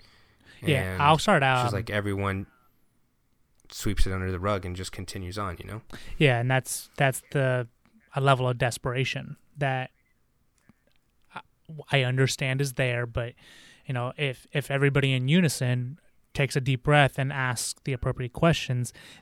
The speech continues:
Speaker 1: things will be better for not only yourself, but your, your fellow production mates. Um, you know, whatever,
Speaker 2: Right.
Speaker 1: whatever market you're in,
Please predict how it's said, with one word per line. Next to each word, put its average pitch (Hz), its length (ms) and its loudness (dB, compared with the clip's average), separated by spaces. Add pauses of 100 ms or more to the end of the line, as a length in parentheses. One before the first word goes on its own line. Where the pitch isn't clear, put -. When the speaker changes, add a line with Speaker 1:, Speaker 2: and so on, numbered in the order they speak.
Speaker 1:
things 143 300 4
will 127 520 4 (680)
be 143 120 2
better 131 440 2
for 127 240 0
not 127 180 2
only 123 160 0
yourself, 120 500 -2
but 127 140 -2
your, 123 240 -2
your 123 160 -6
fellow 120 460 -4
production 123 460 -2
mates. - 540 -10
Um, 135 380 -10 (140)
you 127 80 -8
know, 120 80 -10
whatever, 127 340 -2
Speaker 2:
Right. - 420 -6
Speaker 1:
whatever 143 300 6
market 139 480 4
you're 127 280 0
in, 117 420 -4